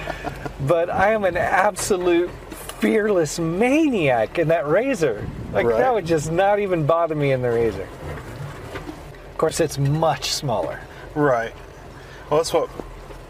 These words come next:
Speaker 2: you know, my wife and I, we've been, we're, we're trying to get another Jeep, and she wants a smaller, like a two-door, a two-door C J or
Speaker 1: Right.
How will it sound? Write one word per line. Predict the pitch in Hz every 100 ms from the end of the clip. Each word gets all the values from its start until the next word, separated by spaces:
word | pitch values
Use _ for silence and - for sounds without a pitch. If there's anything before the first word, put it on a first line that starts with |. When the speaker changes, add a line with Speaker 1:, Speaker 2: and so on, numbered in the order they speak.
| - - - 120
Speaker 2:
you | 139
know, | 123
my | 123 127
wife | 123 139 -
and | 117
I, | 117
we've | 117 123
been, | 127 110 101 - - - - -
we're, | 131 123
we're | 143
trying | 139 151 131 120
to | 113
get | 120
another | 113 117 110
Jeep, | 104 139 147 -
and | 110
she | - 139
wants | 131 120 -
a |
smaller, | - 113 113 104 95 -
like | 110 113
a | 110
two-door, | - 135 117 113 110 - -
a | 113
two-door | 117 131 120 107
C | - 127
J | 120 113 110 107
or | 127
Speaker 1:
Right. | 123 151